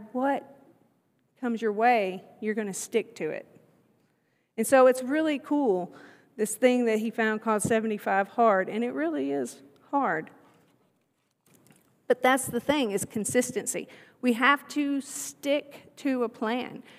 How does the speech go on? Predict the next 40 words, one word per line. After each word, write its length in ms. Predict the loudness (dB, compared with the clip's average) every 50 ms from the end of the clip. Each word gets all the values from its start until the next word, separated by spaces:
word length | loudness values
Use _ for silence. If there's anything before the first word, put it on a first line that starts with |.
| -20 _ -6
We 100 | -6 -2
can't 280 | 0 2 2 2 2 0
just 180 | -2 -4 -2
say, 200 | 0 2 4 4
"I'm 140 | 4 2 2
gonna 200 | 0 -2 -4 -4
read 280 | -4 -4 -2 -2 -2 -4
my 120 | -2 0
Bible." 300 | 2 2 2 2 2 -2 -2
No, 140 | 0 0 0
we 140 | 0 0 0
need 200 | 0 -2 -2 -4
to 80 | -6
study 720 | -10 -12 -14 -10 -2 2 4 4 4 4 2 0 -4 -6 -12 -16 -20 -20 -20 _ _ -4
our 140 | -2 0 2
Bible. 420 | 4 4 4 4 2 0 -2 -8 -8 -14 -10 -4
We 120 | 0 2 2
need 180 | 2 0 0 -2
to 80 | -2
take 440 | -2 -2 0 2 2 2 2 0 -4
time 600 | -10 -4 0 0 2 2 2 0 0 -2 -4 -6 -10 -14 -20 _ _ _ _ _ _ _ _ _ _ _ -8
and 100 | -6 -6
spend 320 | -6 -4 -2 0 0 0
it 80 | 0 -2
with 180 | -2 -4 -6 -6
God 380 | -8 -6 -6 -8 -10 -10 -16 -20 _ _ _ _ _ _ _ _ _ _
quietly. 760 | _ 0 2 4 4 4 2 0 -4 -8 -10 -14 -14 -16 -18 -20 _ _ _ _ _
We 100 | -4 0
have 180 | 0 0 0 0
to 80 | -2
have 260 | 0 2 4 4 4 4
that 160 | 4 4 4
alone 500 | 2 2 2 0 0 0 0 0 0 -2
time 480 | -2 -2 -2 0 0 0 -2 -4 -8 -10 -14 -18 -20 -20 -18
because 280 | -8 -2 0 0 0 2
that 140 | 2 0 2
helps 260 | 0 -2 -4 -6 -8
keep 260 | -12 -8 -8 -6 -4 -4
us 140 | -4 -4
grounded 640 | -6 -8 -6 -4 -2 0 0 0 -2 -2 -2 -4 -4